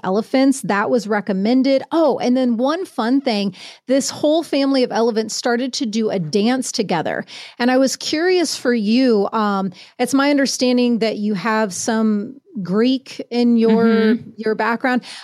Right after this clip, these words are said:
Speaker 1: I wasn't sure, and, and I'm very unfamiliar with Greek traditions, but it was almost like these elephants were doing this synchronized dance, and it took me to your Greek heritage. And I, I was curious, is there a dance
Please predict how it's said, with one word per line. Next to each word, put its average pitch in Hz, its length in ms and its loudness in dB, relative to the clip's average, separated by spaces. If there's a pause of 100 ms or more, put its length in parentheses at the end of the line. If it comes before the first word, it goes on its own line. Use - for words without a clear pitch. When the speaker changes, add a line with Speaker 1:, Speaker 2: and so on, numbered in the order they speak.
Speaker 1:
I 254 80 0
wasn't 359 420 0
sure, 262 480 0
and, 220 300 -2
and 233 160 -2
I'm 233 400 2 (460)
very 269 300 2
unfamiliar 220 520 2
with 208 160 -2
Greek 226 200 -2
traditions, 220 680 0 (580)
but 269 160 2
it 277 40 4
was 262 120 2
almost 330 240 -2
like 359 160 -2
these 285 180 -2
elephants 240 520 -2
were 220 100 -2
doing 233 460 2
this 214 280 2
synchronized 254 840 0 (440)
dance, 240 560 2
and 226 120 2
it - 120 -4
took - 240 -4
me 320 140 2
to - 180 -2
your 220 120 2
Greek 233 300 -2
heritage. 226 500 0
And 214 80 -2
I, 226 220 2
I 240 60 2
was 233 180 0
curious, 330 480 -2
is 302 280 0
there 415 260 2
a 370 40 2
dance 233 680 0